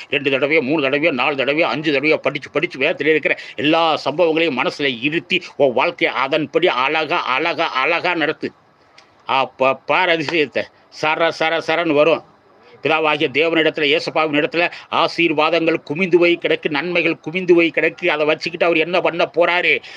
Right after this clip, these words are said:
வீணா போயிருமே. அதனால தானே நம்மளை பிள்ளைகளா ஏற்படுத்தி அதை நம்மளுக்கு கொடுக்கறதுக்காக வச்சிருக்கிறாரு. நீ பிள்ளையாகு, உண்மையான பிள்ளையாகு, பிள்ளையே, ஒரு உண்மையான பிள்ளையாகு,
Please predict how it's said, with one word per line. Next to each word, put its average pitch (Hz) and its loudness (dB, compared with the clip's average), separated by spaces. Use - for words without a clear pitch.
வீணா 185 2
போயிருமே. 190 4
அதனால 190 2
தானே 196 0
நம்மளை 190 2
பிள்ளைகளா 196 2
ஏற்படுத்தி 196 0
அதை 180 2
நம்மளுக்கு 180 0
கொடுக்கறதுக்காக 196 2
வச்சிருக்கிறாரு. 175 0
நீ 185 -2
பிள்ளையாகு, 202 0
உண்மையான 202 -2
பிள்ளையாகு, 208 2
பிள்ளையே, 175 -2
ஒரு 107 -8
உண்மையான 185 -2
பிள்ளையாகு, 156 -2